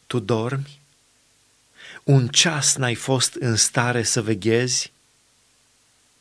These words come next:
Vegheați și rugați-vă, ca să nu cădeți în ispită. Duhul este plin de râvnă, dar trupul este neputincios.” S-a dus iarăși și s-a rugat, zicând aceleași cuvinte.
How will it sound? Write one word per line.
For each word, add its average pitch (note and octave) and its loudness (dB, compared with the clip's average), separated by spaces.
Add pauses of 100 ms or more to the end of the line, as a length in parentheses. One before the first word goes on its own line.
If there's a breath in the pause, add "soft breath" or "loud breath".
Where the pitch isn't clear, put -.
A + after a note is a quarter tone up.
(260)
Vegheați A#2 0
și D3 6
rugați-vă, C3 2 (300 loud breath)
ca B2+ 0
să C3 4
nu D3+ 4
cădeți D3 2
în C3+ 2
ispită. C#3 -2 (720 loud breath)
Duhul G#2+ 0 (200 loud breath)
este A2 0
plin D3 -2
de C3 4
râvnă, A#2 0 (280 loud breath)
dar G2+ 0 (100)
trupul B2+ 0 (120)
este A2 -2
neputincios.” A#2 -2 (2250 soft breath)
S-a - 0
dus A2+ 2
iarăși A#2 0
și - 4
s-a B2 2
rugat, G#2+ -2
zicând A#2+ 0
aceleași C#3 0
cuvinte. G2+ -4